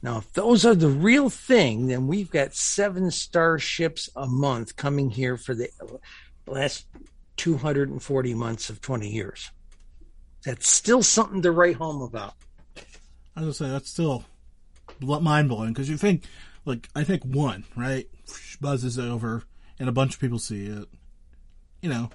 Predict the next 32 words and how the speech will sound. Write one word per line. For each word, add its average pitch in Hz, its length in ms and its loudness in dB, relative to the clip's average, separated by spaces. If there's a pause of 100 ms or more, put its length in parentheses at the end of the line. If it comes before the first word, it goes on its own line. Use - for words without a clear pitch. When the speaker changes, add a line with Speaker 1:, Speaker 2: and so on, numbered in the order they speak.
(100)
Speaker 2:
that's, 160 360 0
I 175 80 0
mean, 160 120 4
you're 175 120 8
talking 165 420 2
almost 151 340 2
eating 143 160 0
an 120 80 -4
air 139 140 6
traffic 135 280 -4
controller 123 340 -4
level 107 360 -8 (580)
of, 107 420 -8
uh, 101 280 -10
traffic. 117 380 -6 (720)
Speaker 1:
Yes. 165 360 0 (260)
Speaker 2:
<laughs> 151 140 -10 (880)
Speaker 1:
Now, 147 160 2
I'll 160 140 4
give 175 220 8
you 170 100 10
a 139 40 4
flavor 156 440 4
to 120 200 -8
that. 98 220 -10 (1500)
A - 40 -8
story, 180 540 4
one 160 320 0
story 160 400 0
that 139 180 0
I 117 140 0
wrote 127 400 0